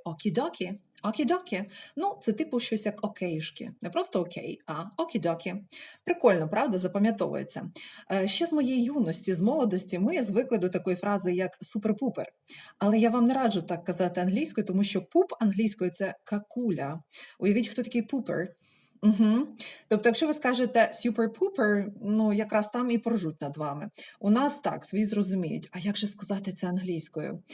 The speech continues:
Трішки поміняємо. "Супер-дупер", але тепер дупер для нас смішно, тому що дупер нагадує якусь дубку, чи не так? Тому уважно, що кажем тут, що кажем там.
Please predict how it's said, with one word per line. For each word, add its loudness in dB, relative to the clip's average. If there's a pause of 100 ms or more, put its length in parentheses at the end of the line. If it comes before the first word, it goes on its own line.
(180)
Трішки -2
поміняємо. -2 (180)
"Супер-дупер", 4 (300)
але 6
тепер 0
дупер 2
для 4
нас 0
смішно, -2
тому 2
що 0
дупер -2
нагадує 4
якусь 2
дубку, -6
чи -2
не 0
так? -6
Тому 4
уважно, 0
що -2
кажем 0
тут, -2
що -2
кажем -4
там. -10